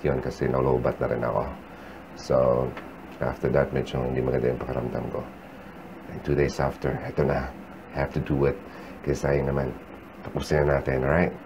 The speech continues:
Alright, I'm back. It's number six. Tip number six, maging pasensyoso. Kapag tinanggap ng boyfriend mo ang kanyang mga pagkakamali, then, kailangan niyong gumawa ng kasunduan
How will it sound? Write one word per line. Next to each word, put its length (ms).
Alright, 320
I'm 80
back. 240
It's 160
number 320
six. 560
Tip 240
number 240
six, 480
maging 400
pasensyoso. 720
Kapag 240
tinanggap 320
ng 160
boyfriend 400
mo 160
ang 160
kanyang 320
mga 200
pagkakamali, 760
then, 400
kailangan 480
niyong 160
gumawa 360
ng 120
kasunduan 960